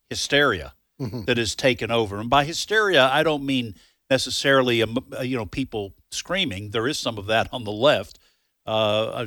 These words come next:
Speaker 1: you saw these, these little spaces where people can do the primal scream over the abortion, abortion issue. I don't mean that when I say hysteria. I mean kind of like a a countrywide,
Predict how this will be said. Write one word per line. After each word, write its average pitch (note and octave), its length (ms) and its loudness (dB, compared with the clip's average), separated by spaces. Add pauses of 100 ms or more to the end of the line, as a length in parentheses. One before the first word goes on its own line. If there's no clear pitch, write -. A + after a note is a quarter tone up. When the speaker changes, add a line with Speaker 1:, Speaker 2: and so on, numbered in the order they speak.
Speaker 1:
you G#2+ 200 -8
saw B2+ 280 2
these, G#2+ 360 -6 (180)
these G#2 380 -10 (360)
little A#2+ 220 -8
spaces A2+ 600 0
where G#2+ 100 -4
people A2+ 320 -8
can G#2+ 240 -10
do A#2+ 140 -6
the G2+ 100 -10
primal B2 440 0
scream A#2+ 600 -6 (260)
over A2+ 220 0
the G#2+ 140 -4
abortion, A2 560 -4 (180)
abortion B2+ 380 -8
issue. F#2+ 320 -8 (420)
I D#3 80 2
don't A3 100 0
mean G3+ 180 -2
that F#3 280 8
when C#3+ 140 0
I B2 80 2
say B2 220 -2
hysteria. A#2 640 -2
I D#3+ 240 2
mean B2+ 480 0
kind D#3 280 -2
of C3+ 140 -2
like B2+ 360 0
a A2+ 300 -4 (560)
a A#2 180 -2 (640)
countrywide, A#2+ 880 4